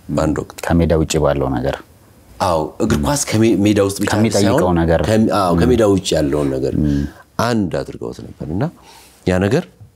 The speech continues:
Speaker 2: የእግር ኳስ ፓወሩ።
Speaker 1: የእግር ኳስ ፓወሩ።
Speaker 2: ም።
Speaker 1: ስለዚህ ዓለም ላይ ያለውም እንደዛ ነው። ደርቢ ሲሆን እኮ፣ እ፣ ተመልካች ሜዳ ገብቶ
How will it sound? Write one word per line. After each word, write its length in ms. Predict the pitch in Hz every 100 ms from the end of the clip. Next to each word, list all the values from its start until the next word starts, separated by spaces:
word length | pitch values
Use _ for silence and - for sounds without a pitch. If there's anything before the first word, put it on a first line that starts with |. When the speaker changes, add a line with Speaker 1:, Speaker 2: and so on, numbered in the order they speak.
| _ _ _ _ _ - - - -
Speaker 2:
የእግር 280 | - 73 - -
ኳስ 200 | - 82
ፓወሩ። 340 | 95 87 82 78 90
Speaker 1:
የእግር 320 | 104 95 90
ኳስ 260 | - - -
ፓወሩ። 260 | - - - - - -
Speaker 2:
ም። 180 | 67 67 67 - _ _
Speaker 1:
ስለዚህ 300 | - 87 101
ዓለም 240 | 113 104 90
ላይ 100 | 85
ያለውም 260 | 82 156 156
እንደዛ 200 | 87 85
ነው። 140 | 85 - _ _ _ _ - - -
ደርቢ 240 | 101 101
ሲሆን 260 | 101 101 101
እኮ፣ 140 | 98 113 95 71 - - _
እ፣ 120 | 69 76
ተመልካች 480 | 73 92 90 101 92 - 82 73 65 - - - -
ሜዳ 200 | 82 90 92
ገብቶ 240 | 92 87